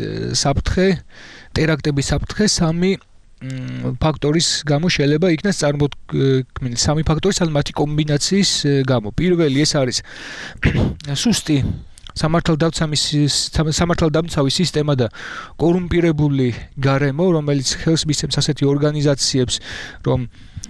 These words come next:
საკუთარი, ესე ვთქვათ, ბაზა შექმნან, როგორც ეს იყო პანკისის ხეობის შემთხვევაში ოთხმოცდაათიან წლების ბოლოს. მეორე,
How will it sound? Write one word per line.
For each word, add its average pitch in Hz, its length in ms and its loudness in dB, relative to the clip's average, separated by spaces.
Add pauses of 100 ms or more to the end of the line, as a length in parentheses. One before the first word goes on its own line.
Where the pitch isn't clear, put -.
(480)
საკუთარი, 147 500 0
ესე 143 140 0
ვთქვათ, 127 440 -4
ბაზა 147 320 2
შექმნან, 170 360 -2
როგორც 139 280 0
ეს - 120 -2
იყო 131 120 -4
პანკისის 156 500 -2
ხეობის 151 360 2
შემთხვევაში 143 720 0
ოთხმოცდაათიან 135 720 0
წლების 127 320 0
ბოლოს. 135 480 2 (1500)
მეორე, 175 400 4